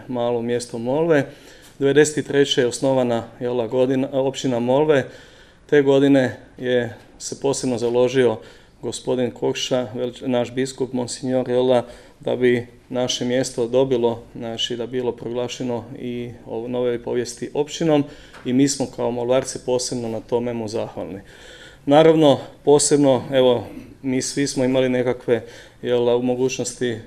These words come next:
kroz svoj život, mi nešto manje mlađi, stariji naši, jel, više sa njim kontakte. On je jako volio svoje Molve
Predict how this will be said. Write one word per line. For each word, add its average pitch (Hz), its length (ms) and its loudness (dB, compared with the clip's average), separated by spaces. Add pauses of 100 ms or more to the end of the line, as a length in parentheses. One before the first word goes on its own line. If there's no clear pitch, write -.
(240)
kroz 120 160 -6
svoj 123 240 -2
život, 127 460 0
mi 123 240 -4
nešto 120 420 -4
manje 131 360 0
mlađi, 127 400 2
stariji 123 360 -2
naši, 123 380 -2
jel, 120 280 2
više 139 320 -2
sa - 160 -4
njim 131 300 0 (280)
kontakte. 147 800 2 (440)
On 160 200 4
je 147 200 6
jako 147 300 6
volio 123 260 4
svoje 120 300 -2
Molve 143 640 2